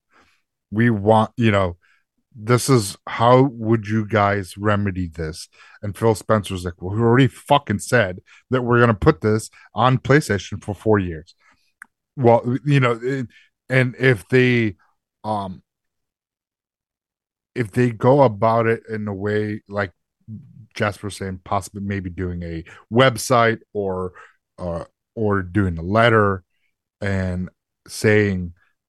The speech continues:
it, once this deal is, acquisition goes through, this is our promise to PlayStation and the PlayStation community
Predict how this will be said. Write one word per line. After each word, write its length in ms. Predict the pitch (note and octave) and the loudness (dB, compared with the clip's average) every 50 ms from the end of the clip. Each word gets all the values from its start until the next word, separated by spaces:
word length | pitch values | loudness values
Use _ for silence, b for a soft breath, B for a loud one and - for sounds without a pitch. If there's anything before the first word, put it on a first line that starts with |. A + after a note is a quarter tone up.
| _ _ _ _ _ _ - | _ _ _ _ _ _ -4
it, 180 | A2+ A2 A2 G2+ | -2 -2 -2 -2
once 500 | G2+ G2 G2 G#2 A#2 B2 B2+ G#2+ - - | -4 0 4 4 4 4 4 0 -4 -2
this 200 | A2+ A#2 A2 G2+ | 0 0 0 0
deal 440 | G2 G2+ A2 A2 A2+ A2 A2 A2 - | 0 2 4 4 4 4 2 0 -4
is, 420 | G#2+ G#2 G2 G2 F#2+ F2+ F2 E2 - G2+ | -6 -6 -6 -6 -6 -10 -12 -10 -4 -2
acquisition 600 | G#2 G#2+ - A2+ G#2 G2 G#2 F#2+ F2 F#2+ F#2 E2+ | -2 -2 0 0 0 0 0 -2 -4 -4 -4 -2
goes 220 | F2+ F2 - - | -4 -4 -6 -4
through, 460 | - A#2 B2 B2+ B2 A#2 G#2+ G#2 G2 b b b b b b b _ - | 0 4 6 6 6 6 4 2 0 b b b b b b b _ -12
this 340 | G2 G#2 A2+ A#2+ A2+ - - | -4 0 0 0 0 0 -2
is 180 | A2 G2 F2+ | -2 -2 -2
our 140 | G2+ F#2 F#2+ | -2 -4 -4
promise 580 | F#2 - - A2+ G#2+ G#2 G#2 G2+ G2 F2+ - - | -4 -2 2 4 4 4 4 2 0 -2 -4 -8
to 100 | - - | -12 -14
PlayStation 880 | - - - G#2+ A2+ G#2+ F2+ F2+ F2+ F2 F2 F2+ - - E2+ E2 E2 F#2 - b b b b b b b b - | -6 0 2 4 6 6 8 6 6 4 2 0 -2 -4 -6 -8 -10 -12 -16 b b b b b b b b 0
and 400 | A#2 C3 C#3 C3+ B2+ A#2+ G#2+ G2+ | 2 4 4 4 2 2 -2 -4
the 80 | G2 | -8
PlayStation 640 | - - - G#2+ G2 - - G2 F2+ - - F2+ E2+ - | -4 0 0 0 2 2 0 -2 -2 -2 -6 -12 -12 -6
community 640 | - F2+ F#2+ G#2 A2 G#2 F#2+ F2 F2+ E2+ E2 | -2 0 2 4 4 2 2 -2 -6 -8 -10